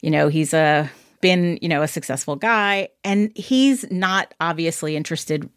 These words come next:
in really renewing this acquaintance with her for a variety of reasons. But they start to talk, and some of the book takes place in the early part of covid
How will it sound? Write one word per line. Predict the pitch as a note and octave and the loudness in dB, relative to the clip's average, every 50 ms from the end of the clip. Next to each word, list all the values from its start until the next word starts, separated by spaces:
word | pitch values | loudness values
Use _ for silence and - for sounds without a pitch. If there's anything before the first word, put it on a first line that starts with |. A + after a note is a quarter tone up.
| _ _ - | _ _ -2
in | E3 D#3+ D#3 D3+ | 0 0 2 2
really | D#3 D3 D3 D3 D3+ | 2 0 0 0 0
renewing | C#3+ D#3 D#3 D#3 D3+ D3 D3 D3 D3 | 0 0 2 2 2 2 2 2 2
this | D3+ D3+ - - | 0 0 0 -2
acquaintance | D3 - - B2 C3 - - F3+ F#3+ G3 - - - - _ | -4 -4 -2 -2 -2 0 2 2 0 0 -2 -6 -8 -10 _
with | F3+ E3+ F#3 F#3 - | 0 2 2 2 2
her | - G3 F#3+ F#3+ G3 F#3+ | 2 2 4 4 2 2
for | - - F#3+ | 0 -2 -2
a | F#3 | 0
variety | F#3 F3 F3 F3+ F#3 F#3 F3 | 2 2 2 4 4 2 0
of | E3+ F3+ | 0 0
reasons. | E3 E3 E3 F3 F#3+ F#3+ G3+ - - - - - - - - - - - - - - - _ _ | -2 -2 0 0 0 -2 -2 -2 -6 -12 -14 -14 -14 -16 -16 -18 -20 -20 -20 -20 -20 -20 _ _
But | - G3+ - | -2 2 4
they | A#3+ B3 | 4 4
start | A#3+ A#3+ - D4 D#4 C#4+ | 4 4 2 2 2 0
to | - D4 | -2 -6
talk, | - - - D#3+ D3+ D3+ D#3 - - - - | -4 0 2 2 4 2 2 -2 -6 -8 -4
and | - F3+ F3 F3 F3 - _ _ _ - | -2 -2 -2 -2 -4 -6 _ _ _ -14
some | - - - A#3+ B3+ C#4+ | -6 -2 2 4 4 4
of | D4 B3 | 4 4
the | A3 G#3 | 2 2
book | F3 F#3+ F#3 - | 2 0 0 -2
takes | - - F3+ D#3+ - - | -4 -6 -6 -6 -6 -10
place | - - F#3 E3+ E3+ E3+ D#3+ - - | -6 -2 0 2 4 2 2 0 -4
in | - - D#3+ D#3+ | -4 -2 0 0
the | D#3+ D#3 - | 0 0 0
early | - E3+ E3+ E3+ F3+ F3+ F3 F3 | 2 4 4 6 6 6 4 4
part | E3+ - - D#3+ D3+ D3+ D3+ - - _ | 2 0 0 0 2 2 2 0 -2 _
of | - D#3 D3+ D#3 D#3 D3+ D3 D3+ - - - _ _ _ - | -2 0 2 2 2 2 0 -4 -10 -14 -20 _ _ _ -12
covid | - - F3 E3 D#3 D#3 C#3+ C3+ C3 C#3 D3 | -2 2 2 4 4 2 0 0 -2 -4 -8